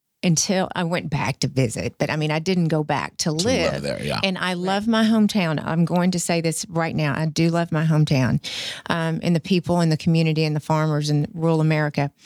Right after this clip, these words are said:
Speaker 1: Um, I thought that racism was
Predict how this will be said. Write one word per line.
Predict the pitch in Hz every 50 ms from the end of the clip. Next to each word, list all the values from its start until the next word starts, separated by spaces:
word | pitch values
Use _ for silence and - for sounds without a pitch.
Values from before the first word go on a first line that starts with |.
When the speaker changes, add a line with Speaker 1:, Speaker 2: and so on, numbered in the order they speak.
| - - - - - - _ -
Speaker 1:
Um, | - 180 165 156 151 147 143 - - - _ _ _ _ _ _ _ _ _ _ _ _ _ _ _ - - - - - - - - - _ - - - -
I | 208 254 311 320
thought | - - - 185 151 151 143 123 135 - - - - _ _ _ _ _ _ _ _ _ _ _ -
that | 185 170 170 -
racism | - 160 170 180 247 240 - 160 147 147 147 143 143 147
was | 147 151 151 151 151 - -